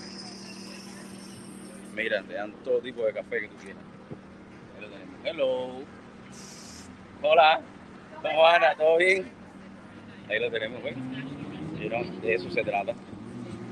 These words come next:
Aquí tenemos, vamos ahora por este lado.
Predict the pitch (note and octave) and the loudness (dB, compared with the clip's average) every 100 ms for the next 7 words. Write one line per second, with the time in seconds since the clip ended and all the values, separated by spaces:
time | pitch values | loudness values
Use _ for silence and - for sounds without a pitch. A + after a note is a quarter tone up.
0 | - - - B2+ B2+ A2+ A2 A2+ B2+ C3 | -10 -8 -6 -4 0 2 2 0 -4 -4
1 | C3 C3 B2 - - - G#2+ B2+ A#2 A#2+ | -4 -8 -12 -12 -6 0 2 2 4 6
2 | C3 A2+ A#2 A#2+ B2 A#2+ | 6 4 2 4 8 8